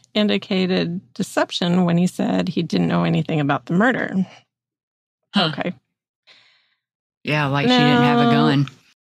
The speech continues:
Speaker 2: gun.
Speaker 1: yeah, and that could be the extent of it. Who knows? You know, they were trying to cover that up, obviously. So the investigation then just kind of seems to stall. And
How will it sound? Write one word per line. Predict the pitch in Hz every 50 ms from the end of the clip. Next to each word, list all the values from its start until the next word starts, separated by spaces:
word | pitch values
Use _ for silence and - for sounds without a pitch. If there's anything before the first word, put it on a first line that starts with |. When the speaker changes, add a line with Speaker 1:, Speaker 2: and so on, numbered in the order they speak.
| _ _ - - -
Speaker 2:
gun. | 247 240
Speaker 1:
yeah, | 240 247 214 196 202 180 180 - - - - - - -
and | 226 233 233 233 233
that | 233 220 - -
could | - 226 196 180 - _ _ _ _ _ _ _ -
be | 208 202 208 208 208 202 202 196
the | 202 196
extent | 196 - - - - 190 185 185
of | 185 185
it. | 202 185 -
Who | 170 - 180
knows? | 165 - - 156 160 180 185 180 - _ _ - -
You | 190 175
know, | 170 -
they | - - 156
were | 165 165
trying | - - 165 165
to | 175 -
cover | - 214 208 208 196
that | 180 185 180 196
up, | 202 208 - -
obviously. | 190 165 170 - - 180 170 170 175 180 - - - 180 202 240 262
So | - - - 170 156 156 - - _ _ _ _ _ _ _ _ _ _ _ _ _ _ _ _ _ _ _ _ _ _ _ _ _ _ _ _ _ _ _ _ _ _ _ _
the | - 226
investigation | 214 208 233 247 - - 285 - 202 190 - - 185 185 185
then | 180 180 180 175 180 - - _ _ _ _ _ -
just | - - 180 -
kind | - 202 180 180
of | -
seems | - - 170 185 -
to | - - -
stall. | - - - - - - - - 185 - _ _ _ _ _ _ _
And | - 208 202 196 196 196 190 185 190